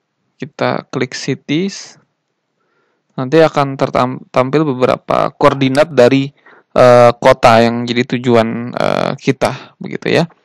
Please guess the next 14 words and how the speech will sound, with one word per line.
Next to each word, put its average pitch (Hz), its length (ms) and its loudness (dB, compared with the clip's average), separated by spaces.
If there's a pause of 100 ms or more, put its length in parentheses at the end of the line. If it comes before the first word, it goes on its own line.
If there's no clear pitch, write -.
(640)
Nah, 123 80 -4
ini 139 160 4
adalah 123 320 2
proses, 131 600 -2
eh, 123 580 2 (720)
import 127 560 4 (240)
data 139 320 4
yang 143 160 0
akan - 160 -6
kita, 120 560 0
yang 120 160 -4
kit-, - 240 -12
yang 123 160 2
dilakukan 127 640 2